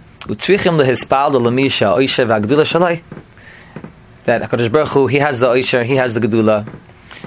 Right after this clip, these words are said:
and Parnasa is totally in davening to the Ribbono Shel Olam to have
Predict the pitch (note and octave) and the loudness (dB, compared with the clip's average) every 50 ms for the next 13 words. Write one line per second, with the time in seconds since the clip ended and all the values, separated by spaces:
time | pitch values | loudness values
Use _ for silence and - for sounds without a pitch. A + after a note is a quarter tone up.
0 | - - - A2+ A2 G#2+ G#2+ G#2 - A#2+ B2+ C3 C#3 - - B2+ A#2 - - C3+ | -14 -8 -4 -2 0 0 0 -2 -2 0 0 0 0 0 0 -2 -2 -2 -2 0
1 | B2 A#2+ B2 G#2+ G#2 G#2 G2 A#2 A#2 A#2 B2 A#2+ A#2+ A#2+ A2+ - A2 A2 G#2+ F#2+ | 0 2 2 0 0 2 2 2 2 2 0 0 -2 -2 -4 -4 -4 -2 0 0
2 | G#2+ G#2 G#2 G#2 - G#2 G#2 G#2 G2+ G2+ - - F2 G2 F#2+ F#2+ F#2+ F#2+ | 0 0 0 -2 -2 -2 -2 0 -2 -2 -4 -4 -4 -2 -2 -2 -2 -4